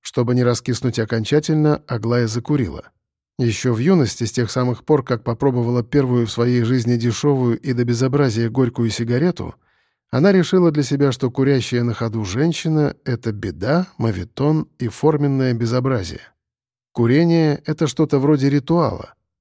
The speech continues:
акт в некотором смысле интимный, который нельзя совершать на бегу,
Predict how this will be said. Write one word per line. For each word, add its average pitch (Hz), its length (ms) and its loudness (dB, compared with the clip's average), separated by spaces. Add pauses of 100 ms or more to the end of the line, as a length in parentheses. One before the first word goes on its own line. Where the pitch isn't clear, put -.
акт 127 280 -6
в 113 80 -4
некотором 123 420 -2
смысле 120 540 -4
интимный, 117 680 -2
который 117 360 -2
нельзя 120 320 0
совершать 120 520 -2
на 113 120 -2
бегу, 127 460 0